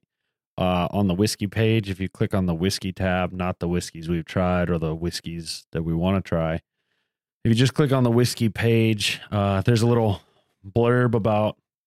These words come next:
the major types of whiskeys, and then there's also the difference between, uh, blended versus single malt whiskeys. So if you're interested in that, check it out. Uh, I'm sure it's on one of our lists to do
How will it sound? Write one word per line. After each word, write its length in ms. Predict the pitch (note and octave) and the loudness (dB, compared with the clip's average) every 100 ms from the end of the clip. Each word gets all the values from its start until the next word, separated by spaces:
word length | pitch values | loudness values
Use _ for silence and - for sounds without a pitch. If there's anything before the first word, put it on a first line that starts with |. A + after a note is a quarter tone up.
| _ _ _ _ _ | _ _ _ _ _
the 240 | F#2+ G2 G2 | 0 2 4
major 300 | G#2+ A2 G2 | 4 2 0
types 280 | G#2+ G2+ G2 | 0 -2 0
of 60 | |
whiskeys, 540 | F#2+ G2+ - G2+ G2 F#2+ | 0 0 0 0 0 0
and 100 | F#2+ | 0
then 80 | |
there's 180 | F#2 F2 | 2 2
also 560 | F2+ F2+ - F#2 F2 F2 _ _ _ _ | 0 0 -2 -2 -2 -4 _ _ _ _
the 80 | B2+ | 0
difference 320 | B2 A2+ A#2 | 0 2 0
between, 560 | - A2 G#2 G#2+ G#2 G2+ | -2 -4 2 4 4 4
uh, 140 | F#2+ | 2
blended 500 | F2+ A2 A2 G#2+ G#2 | 2 2 4 4 2
versus 300 | F#2 F#2+ E2 - | 2 -2 -2 -4
single 240 | G#2+ F#2+ | -2 0
malt 280 | F#2 F2+ C2 | 0 -2 -2
whiskeys. 420 | E2+ - F2 E2+ | -4 -6 -8 -10
So 320 | - D2 - - _ _ _ _ - | -8 -10 -10 -12 _ _ _ _ -4
if 80 | A#2 | 0
you're 80 | A#2+ | 2
interested 360 | G#2 - A#2+ | 0 0 0
in 60 | G#2 | 2
that, 200 | G#2 - | 0 -2
check 220 | - G#2+ | -4 -2
it 60 | G2+ | 0
out. 240 | G2+ G2 - - | 2 0 -4 -8
Uh, 380 | F#2 F#2 F#2 F#2 - - | -4 -2 -2 -4 -6 -6
I'm 160 | A2 G#2 | -2 0
sure 220 | - G#2+ | 2 2
it's 340 | G2+ - - - | 2 -2 -8 -4
on 200 | A#2 A2 | 0 2
one 140 | G#2+ A2 | 2 2
of 80 | |
our 140 | G#2 G2+ | 2 2
lists 440 | G2+ G#2 G#2 - - | 4 2 0 -6 -8
to 120 | - | -4
do 500 | G2 G#2 G#2 G#2 G2 | 0 2 4 4 2